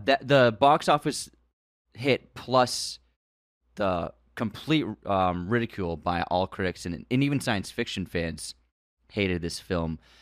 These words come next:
which is odd because, you know, filmmakers like, I mean, writers like H P Lovecraft, who helped define the genre, um, in the early, in mid-early twentieth century, it was very monstrous, um, ideas and horrific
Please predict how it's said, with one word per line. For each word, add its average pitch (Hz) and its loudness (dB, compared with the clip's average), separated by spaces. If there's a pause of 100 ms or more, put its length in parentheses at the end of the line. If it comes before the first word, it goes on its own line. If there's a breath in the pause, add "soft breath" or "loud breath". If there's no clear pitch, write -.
(140 soft breath)
which - -6
is 107 -6
odd 87 4
because, 87 -2
you 95 -2
know, 87 0 (320)
filmmakers 98 0
like, 90 -2
I 117 4
mean, 113 2
writers 107 4
like 92 0
H - -6
P 98 -6
Lovecraft, 92 -2
who 98 -4
helped 87 -2
define 85 -4
the 82 -6
genre, 87 -2 (420 soft breath)
um, 85 -4
in 92 -6
the 87 -4
early, 90 -2
in 87 -10 (100)
mid-early 92 -2 (320)
twentieth 98 -4
century, 95 -4 (580)
it 107 0
was 87 -4
very 107 2
monstrous, 92 -4 (720)
um, 87 -2
ideas 95 -2
and 82 -4 (460 soft breath)
horrific 98 -2